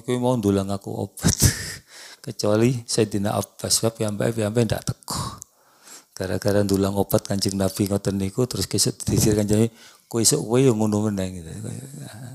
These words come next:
Bismillahirrahmanirrahim. Mulane ya aja, aja ngulosoro wong lara ya, nggih.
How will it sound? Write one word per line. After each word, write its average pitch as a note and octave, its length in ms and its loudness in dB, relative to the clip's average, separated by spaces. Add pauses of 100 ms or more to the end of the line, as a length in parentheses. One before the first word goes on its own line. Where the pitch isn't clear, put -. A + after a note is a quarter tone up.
(520)
Bismillahirrahmanirrahim. A2+ 1200 6
Mulane F#2+ 420 -2
ya G#2+ 140 2
aja, A2 200 -2 (240)
aja G#2+ 240 -4
ngulosoro G2+ 640 4
wong G2 260 0
lara G#2+ 380 8 (100)
ya, G2 120 -4 (100)
nggih. F#2 260 -6